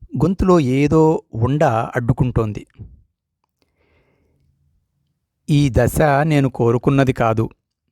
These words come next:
నాకిష్టమైనది కాదు. కానీ మనిషన్న ప్రతివాడు ఈ దశలోంచి వెళ్ళాలి.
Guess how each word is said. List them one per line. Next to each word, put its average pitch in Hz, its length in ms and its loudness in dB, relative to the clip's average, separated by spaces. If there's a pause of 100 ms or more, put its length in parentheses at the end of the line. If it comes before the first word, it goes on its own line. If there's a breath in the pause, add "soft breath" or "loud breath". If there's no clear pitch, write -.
(840)
నాకిష్టమైనది 131 800 0
కాదు. 107 320 -2 (1500)
కానీ 170 240 2
మనిషన్న 147 460 0
ప్రతివాడు 143 720 2
ఈ 131 180 -4
దశలోంచి 127 480 -4
వెళ్ళాలి. 110 460 -4